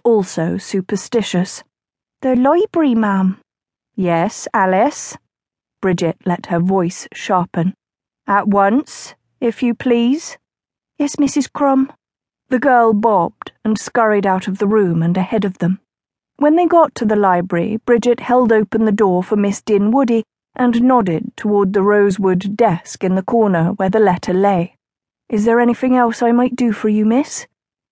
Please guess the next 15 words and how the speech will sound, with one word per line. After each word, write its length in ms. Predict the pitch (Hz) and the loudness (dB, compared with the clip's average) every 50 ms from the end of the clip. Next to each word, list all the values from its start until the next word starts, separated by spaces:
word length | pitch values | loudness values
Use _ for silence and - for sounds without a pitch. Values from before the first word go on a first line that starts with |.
| _ _ _ | _ _ _
She 200 | - - - 277 | -8 -2 0 2
noted 540 | 262 262 254 247 - - 196 196 196 202 - | 4 4 4 2 0 0 -2 -2 -2 -4 -4
that 160 | - 220 220 - | -4 -4 -2 0
Alice 440 | - 226 226 220 214 214 208 - - | 2 2 2 2 2 0 -2 -2 -4
was 160 | - 214 196 | -2 0 2
kneeling 480 | 220 226 226 226 214 214 214 214 214 202 | 2 2 4 4 2 2 2 2 2 2
by 180 | 208 208 202 | 2 2 2
the 120 | 196 208 202 | 2 0 0
hearth, 420 | 196 254 240 226 220 214 - - - _ _ _ _ _ _ - | 2 2 2 2 2 0 -4 -10 -20 _ _ _ _ _ _ -4
a 100 | - 240 | 0 2
lit 340 | 240 247 240 - - - - | 4 4 2 2 0 -6 -4
candle 440 | - 247 240 220 214 214 190 202 208 | 0 2 2 2 2 0 0 0 0
in 220 | 202 202 202 214 | 0 0 0 2
one 220 | 247 269 247 233 214 | 2 2 2 2 0
hand, 320 | 190 208 196 190 190 - | 0 0 -2 -2 -2 -4